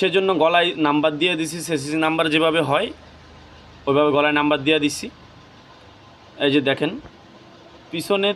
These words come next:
তিনটা ব্যাটারি, সামনে একটা, এবং ব্যাটারি সাপোর্ট দেওয়ার জন্য যে রড লাগাবেন, সে রড লাগানোর সিস্টেমও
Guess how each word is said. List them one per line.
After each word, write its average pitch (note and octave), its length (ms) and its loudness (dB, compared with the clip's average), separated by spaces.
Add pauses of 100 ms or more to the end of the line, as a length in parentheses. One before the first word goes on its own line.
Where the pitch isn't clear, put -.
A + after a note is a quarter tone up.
তিনটা D#3+ 280 0 (100)
ব্যাটারি, C3 300 0 (880)
সামনে C#3 320 0
একটা, - 200 -12 (2000)
এবং C3+ 180 2 (340)
ব্যাটারি D3 320 0
সাপোর্ট D#3+ 320 0
দেওয়ার D#3+ 280 4
জন্য D#3+ 180 2 (580)
যে C3 120 2 (1040)
রড C3+ 320 0
লাগাবেন, D#3 320 2 (300)
সে - 120 -4 (100)
রড C#3 200 2
লাগানোর D3+ 340 0
সিস্টেমও D#3 400 -2